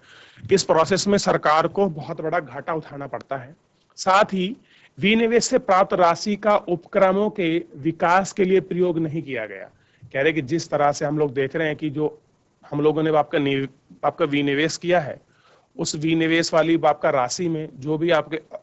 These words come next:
उपक्रम हैं, उन उपक्रमों के आपके विकास के लिए जो चीज़ हम लाए थे, उनका वहाँ प्रयोग नहीं किया गया। ना ही सामाजिक आधारित आपकी संरचनाओं के निर्माण में खर्च किया गया।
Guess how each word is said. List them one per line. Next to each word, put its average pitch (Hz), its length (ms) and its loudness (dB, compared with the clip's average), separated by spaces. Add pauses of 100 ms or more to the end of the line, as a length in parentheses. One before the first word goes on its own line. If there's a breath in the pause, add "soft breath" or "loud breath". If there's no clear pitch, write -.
उपक्रम 160 420 -2
हैं, 113 220 -14 (460 soft breath)
उन 185 240 0 (280)
उपक्रमों 165 520 2
के 185 120 0
आपके 175 340 0
विकास 151 460 -2
के 180 120 -8
लिए 175 80 -4
जो 170 120 -2
चीज़ 175 180 -8
हम 165 160 -2
लाए 147 280 4
थे, 165 200 -4
उनका 165 340 -4
वहाँ 160 160 0
प्रयोग 139 340 -6
नहीं 131 140 -14
किया 110 160 -18
गया। 104 120 -20 (460)
ना 156 120 0
ही 180 140 0
सामाजिक 151 720 0
आधारित 156 500 0
आपकी 156 260 -4
संरचनाओं 147 600 -2
के 156 140 -4
निर्माण 135 340 -4
में 143 100 -6
खर्च 135 240 -8
किया 120 240 -10
गया। 107 180 -14